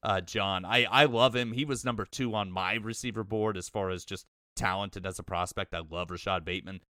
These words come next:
Uh, I remember a couple of years ago, A J Brown went to Tennessee, and I wasn't big on Tennessee as a landing spot at the time. I thought A J Brown was the best receiver in that draft, and I ended up not really going after him because I didn't like the landing spot.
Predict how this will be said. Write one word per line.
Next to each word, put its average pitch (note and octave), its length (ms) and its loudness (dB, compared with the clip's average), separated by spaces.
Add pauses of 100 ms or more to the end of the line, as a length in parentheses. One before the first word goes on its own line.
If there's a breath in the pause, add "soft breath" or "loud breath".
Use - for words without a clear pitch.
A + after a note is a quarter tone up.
(180)
Uh, A#2+ 260 6 (560)
I E3 120 6
remember D4 300 4
a F3+ 40 4
couple F#3 220 2
of D3 60 -2
years D3+ 220 0
ago, C3+ 320 4
A D3+ 160 2
J D#3 160 2
Brown B2 360 4
went A2+ 160 -2
to - 80 -10
Tennessee, B2+ 680 -4 (220)
and G#2+ 140 0
I G#2+ 60 6
wasn't A#2 360 0
big A#2+ 200 2
on A#2 200 2
Tennessee A#2 640 -2
as F#2+ 120 -2
a F#2 60 -6
landing G#2+ 380 -2
spot G#2 300 2
at - 100 -12
the - 60 -14
time. A2 500 0 (260)
I G#2+ 120 4
thought G#2+ 240 4
A A#2 160 2
J G#2+ 160 -2
Brown G#2 340 2
was F#2+ 140 -4
the F2+ 100 -8
best F#2+ 300 -2
receiver F#2+ 340 -6
in F#2 100 -6
that - 180 -10
draft, A2 500 4 (200)
and A#2+ 200 2
I C3 100 4
ended G3 260 0
up D#3 240 4
not B2+ 320 6
really B2+ 380 2
going A2+ 360 2
after C#3+ 380 -2
him G#2 160 -4
because G#2 240 -4
I G#2+ 40 -6
didn't A#2+ 220 -6
like A2+ 200 -4
the - 60 -8
landing A2+ 340 0
spot. G#2 320 2